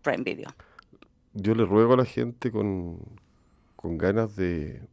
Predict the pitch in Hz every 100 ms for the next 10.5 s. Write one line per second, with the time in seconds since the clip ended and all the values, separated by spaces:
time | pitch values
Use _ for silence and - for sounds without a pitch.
0 | _ - 80 _ - 82 92 98 90 90
1 | 107 110 - 110 110 - 151 - _ _
2 | _ _ - 101 117 120 113 107 123 120
3 | 117 104 - 123 131 117 98 95 107 107
4 | 101 - 110 127 120 131 - 127 - 110
5 | 107 - 117 131 107 117 131 127 113 110
6 | 120 117 101 123 127 - 113 135 160 127
7 | - 143 - 139 139 139 101 104 107 113
8 | 127 127 - 90 92 98 110 113 101 -
9 | 110 104 117 120 117 104 95 123 120 -
10 | 117 107 113 123 117